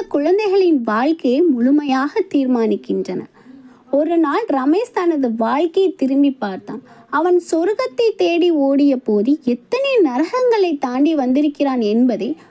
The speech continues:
அவனே தெளிவாக உணர்ந்தான். அதே நேரத்தில் சுரேஷ் தனது வாழ்க்கையில் ஏற்பட்ட நிலைத்தன்மைக்கும் தன் மனைவியின் புத்தியையும் அவளின் அமைதியான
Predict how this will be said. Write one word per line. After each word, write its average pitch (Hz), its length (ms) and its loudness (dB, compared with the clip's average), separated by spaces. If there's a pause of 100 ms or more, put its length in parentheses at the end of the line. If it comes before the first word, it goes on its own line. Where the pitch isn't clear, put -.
(140)
அவனே 254 480 2
தெளிவாக 240 580 -2
உணர்ந்தான். 190 480 -6 (340)
அதே 277 360 0
நேரத்தில் 339 580 0
சுரேஷ் 359 500 -2
தனது 339 380 0
வாழ்க்கையில் 370 500 0
ஏற்பட்ட 254 520 -4
நிலைத்தன்மைக்கும் 220 920 -2 (280)
தன் 233 220 0
மனைவியின் 392 680 2
புத்தியையும் 277 680 0 (160)
அவளின் 240 520 0
அமைதியான 392 580 2